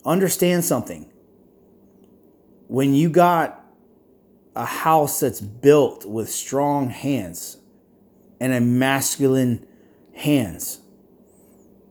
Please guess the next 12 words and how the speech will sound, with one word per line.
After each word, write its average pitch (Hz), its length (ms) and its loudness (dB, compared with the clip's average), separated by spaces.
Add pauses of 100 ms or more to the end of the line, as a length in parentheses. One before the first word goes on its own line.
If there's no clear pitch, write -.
(1040)
and 127 140 2
not 143 180 2
some 117 480 2
wimp, 135 300 2 (800)
not 113 300 -6
some 139 420 0 (460)
surfer 160 460 4
dude 147 520 6
or 131 140 0
anything 139 300 0
like 131 160 -2
that. 123 360 -2